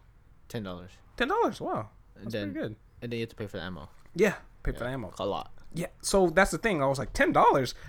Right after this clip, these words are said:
Speaker 2: I can use any gun on this wall for
Speaker 1: Mm-hmm.
Speaker 2: ten dollars?" I saw Desert Eagle. I saw Magnums. I saw Glocks.
Speaker 1: Mm-hmm.
Speaker 2: I saw, uh, nine, nine
Speaker 1: You can
Speaker 2: millimeter
Speaker 1: keep switching?
Speaker 2: Berettas for a fee for five dollars.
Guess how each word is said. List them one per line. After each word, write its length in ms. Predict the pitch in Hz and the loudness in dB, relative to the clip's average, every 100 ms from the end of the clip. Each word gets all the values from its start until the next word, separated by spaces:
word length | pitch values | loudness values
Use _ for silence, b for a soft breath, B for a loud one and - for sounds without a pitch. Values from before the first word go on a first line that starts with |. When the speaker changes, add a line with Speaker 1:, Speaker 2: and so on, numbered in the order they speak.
| B | B
Speaker 2:
I 60 | |
can 140 | - 202 | 6 6
use 160 | 160 - - | 6 0 2
any 260 | 175 202 | 4 6
gun 420 | 190 165 190 233 359 | 6 6 6 6 2
on 200 | 156 160 | 4 4
this 220 | 147 139 - | 4 0 0
wall 400 | 117 135 220 - | 2 2 0 -6
for 80 | 135 | -6
Speaker 1:
Mm-hmm. 60 | |
Speaker 2:
ten 100 | 151 | 0
dollars?" 160 | 143 160 | 0 0
I 40 | |
saw 140 | - 107 | 0 -2
Desert 380 | - 127 110 104 | -2 -2 -2 2
Eagle. 400 | 156 143 117 90 | 4 4 2 -4
I 60 | 101 | -4
saw 220 | - 92 | -4 -6
Magnums. 600 | 92 147 156 139 107 87 | -2 2 2 2 -6 -6
I 80 | 131 | -6
saw 220 | - 92 - B B | -6 -6 -10 B B
Glocks. 520 | 120 151 - - - | 2 4 4 2 -4
Speaker 1:
Mm-hmm. 200 | 120 113 113 - | -4 -10 -10 -4
Speaker 2:
I 80 | |
saw, 380 | - - 101 95 - | -4 -2 -2 -4 -6
uh, 300 | 107 92 73 | -6 -6 -8
nine, 380 | 104 131 147 147 143 | 0 0 2 -2 0
nine 200 | 135 151 | 4 6
Speaker 1:
You 60 | |
can 100 | 147 | 6
Speaker 2:
millimeter 60 | 143 | 4
Speaker 1:
keep 140 | - | 4
switching? 300 | - 180 180 151 | 4 6 8 6
Speaker 2:
Berettas 280 | 98 - - b b b - - - - | 4 -4 -14 b b b -20 -20 -20 -4
for 100 | 156 | -2
a 40 | 139 | -2
fee 160 | 135 | -4
for 120 | - 104 | -8 -6
five 220 | 110 104 | -4 -4
dollars. 400 | 92 78 - | -6 -14 -18